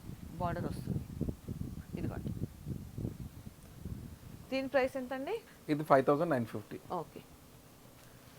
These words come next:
Speaker 2: నెక్స్ట్
Speaker 1: ఇది క్రేప్ అనుకుంటా కదా?
Speaker 2: ప్యూర్ క్రేప్ మేడం ఇది.
Speaker 1: ఓకే.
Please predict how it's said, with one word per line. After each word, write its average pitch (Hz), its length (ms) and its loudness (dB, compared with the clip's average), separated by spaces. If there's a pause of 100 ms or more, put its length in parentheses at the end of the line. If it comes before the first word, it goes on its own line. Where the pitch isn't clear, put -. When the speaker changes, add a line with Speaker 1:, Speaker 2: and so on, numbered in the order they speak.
(420)
Speaker 2:
నెక్స్ట్ 127 320 0 (1300)
Speaker 1:
ఇది 214 140 -2
క్రేప్ 208 360 2
అనుకుంటా 170 360 -2
కదా? 208 260 0 (140)
Speaker 2:
ప్యూర్ 180 180 12
క్రేప్ 147 280 8
మేడం 120 320 8
ఇది. 123 240 4
Speaker 1:
ఓకే. 165 180 -4